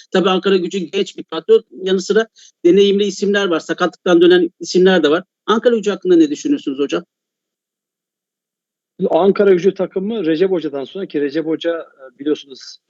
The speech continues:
Speaker 2: e, Ersun Hoca'nın, Ersun Yanal'ın, e, Fenerbahçe'deki şampiyonluk zamandaki yardımcı hocalarından,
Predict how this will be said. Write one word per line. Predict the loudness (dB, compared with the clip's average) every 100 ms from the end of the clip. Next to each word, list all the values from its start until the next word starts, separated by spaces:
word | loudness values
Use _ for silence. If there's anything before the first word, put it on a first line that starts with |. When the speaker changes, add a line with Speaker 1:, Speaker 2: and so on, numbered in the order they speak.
| _ _ _ -8
Speaker 2:
e, | -2 -2 -2
Ersun | -2 -2 0 -2 -2
Hoca'nın, | -2 -2 0 -4
Ersun | -4 -4 -4 -4
Yanal'ın, | -4 -2 -4 -4 -8 _ _ _ _ -6
e, | -4 -4
Fenerbahçe'deki | -2 0 2 0 0 -4 -4
şampiyonluk | -8 -6 -4 -2 0 0
zamandaki | 2 0 0 0 0
yardımcı | 0 0 0 -2
hocalarından, | 0 0 -2 -6 -4 -6 -8